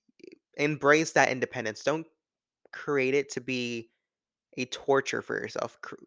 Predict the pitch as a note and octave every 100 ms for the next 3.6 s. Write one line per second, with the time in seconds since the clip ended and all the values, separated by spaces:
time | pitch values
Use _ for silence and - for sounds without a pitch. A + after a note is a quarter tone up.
0 | _ - D3 D3+ E3+ E3+ C3+ C#3 C3 B2+
1 | _ _ _ _ - C3+ B2+ C3 B2 A#2+
2 | A#2 - _ _ _ - A#2 A2+ A#2 A#2
3 | C3 B2+ B2 A2+ A#2+ A#2